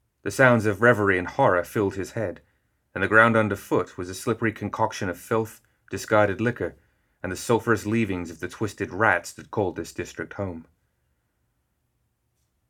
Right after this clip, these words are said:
Sandeep grimaced as his boots squelched through the muck. The path to his office was lined with vagrants,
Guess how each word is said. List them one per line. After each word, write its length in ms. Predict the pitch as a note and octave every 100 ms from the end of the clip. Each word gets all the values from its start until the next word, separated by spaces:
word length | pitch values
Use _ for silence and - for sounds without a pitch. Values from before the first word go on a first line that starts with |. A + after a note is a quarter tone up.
| _ _
Sandeep 440 | A#2+ A#2 C3 -
grimaced 400 | B2+ B2 F2+ -
as 100 | F#2+
his 140 | G2
boots 260 | - A#2 -
squelched 500 | - - G#2 E2 -
through 100 | F2
the 100 | E2+
muck. 320 | F#2 F#2 - _ _ _ _ _ _ _ _ _ -
The 40 |
path 240 | A2 A2+ A2
to 100 | G#2+
his 120 | F#2
office 360 | A#2 - F2 -
was 120 | E2+
lined 220 | G2+ G2
with 160 | F2 E2+
vagrants, 540 | G#2+ G2+ F2 D#2+ -